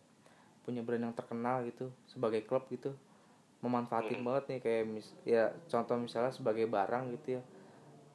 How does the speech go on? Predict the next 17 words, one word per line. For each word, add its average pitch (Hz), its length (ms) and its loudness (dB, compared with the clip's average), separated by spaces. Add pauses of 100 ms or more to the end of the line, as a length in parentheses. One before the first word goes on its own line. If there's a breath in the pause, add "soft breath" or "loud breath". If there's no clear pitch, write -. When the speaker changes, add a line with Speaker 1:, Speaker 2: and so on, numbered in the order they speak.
(200)
Speaker 1:
kita 151 240 4
beli 123 400 2 (240)
barang 113 480 2
baju 117 360 2 (120)
gitu 139 160 0
di 123 160 -2
mall 120 320 6
gitu 113 240 0
kan, 120 160 0 (1120)
seenggaknya 120 320 0
kan 143 160 4
ya 123 80 2
udah 113 160 2
pasti 113 240 2
dibanderol 113 560 4
misalnya 117 320 -2
seratus - 400 -4